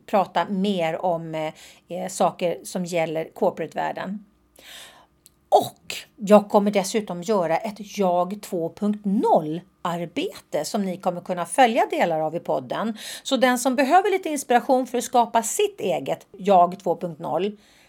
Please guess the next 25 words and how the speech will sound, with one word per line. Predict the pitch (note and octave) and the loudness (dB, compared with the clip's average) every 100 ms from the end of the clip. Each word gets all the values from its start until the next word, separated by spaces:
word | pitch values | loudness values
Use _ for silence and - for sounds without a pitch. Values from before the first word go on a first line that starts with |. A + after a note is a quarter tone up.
| _ _ | _ _
ska | - - | -8 -4
kunna | F#4 F#4 | -2 -2
ta | F4 E4 | 0 0
rygg | A4 - | 0 -4
på | A#3 | -8
mig. | D3+ E3+ | -6 -6
Det | A3 | -6
kanske | D4 E4+ | -4 -4
är | |
du. | C4+ G#4+ E3 | -4 -4 -4
Det | C#3+ | -4
kanske | A3 C#4+ D#4+ | -2 -2 -2
är | |
du | B3 E4+ G4 | -4 -2 -2
som | - C#4+ | -4 -2
känner | A#3+ F#3 F3+ | -2 -2 -2
så | F#3 | -2
här: | E3+ | 0
"Nej, | A3 C4+ | 2 2
nu | B3 - | 0 -4
fan | - C4 - G3 | 2 2 2 -6
får | - G3 | -2 0
det | |
vara | F#3+ G3 | 0 0
nog." | A3 A#3+ E3+ G#3 | 4 4 2 -6